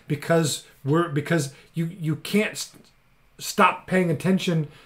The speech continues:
to the things that are creating the suffering and pay attention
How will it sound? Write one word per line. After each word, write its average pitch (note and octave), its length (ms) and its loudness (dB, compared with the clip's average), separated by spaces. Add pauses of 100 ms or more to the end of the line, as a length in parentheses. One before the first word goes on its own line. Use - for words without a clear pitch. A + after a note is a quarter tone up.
to E3 100 0
the D3 100 4
things E3+ 340 0
that D#3 100 4
are D3 40 4
creating D3+ 380 2
the C3+ 80 2
suffering E3+ 420 0
and B2 120 -4
pay D#3+ 160 -2
attention D3+ 500 -2